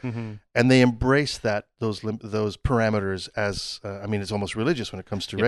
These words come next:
Speaker 2: reggae.
Speaker 1: The purists.
Speaker 2: Yeah. And, and then the idea of, when I was growing up, it's starting in bands, playing music.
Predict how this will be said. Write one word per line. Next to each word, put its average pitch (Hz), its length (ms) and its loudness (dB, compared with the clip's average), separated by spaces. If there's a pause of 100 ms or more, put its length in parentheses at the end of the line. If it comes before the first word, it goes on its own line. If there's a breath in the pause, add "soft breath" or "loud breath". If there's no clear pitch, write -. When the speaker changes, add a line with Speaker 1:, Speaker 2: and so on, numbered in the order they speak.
Speaker 2:
reggae. 98 160 -2 (180 loud breath)
Speaker 1:
The - 60 -8
purists. - 480 -2
Speaker 2:
Yeah. 123 280 4 (320)
And, 120 340 6
and 127 260 4
then 151 360 2
the 135 140 0
idea 127 380 0 (100)
of, 113 400 0
when 120 140 -2
I 180 100 6
was 214 140 4
growing 104 240 0
up, 95 180 -4 (840)
it's 123 140 -6
starting 135 300 6
in 113 100 4
bands, 98 320 0
playing 107 280 -2
music. 95 320 -4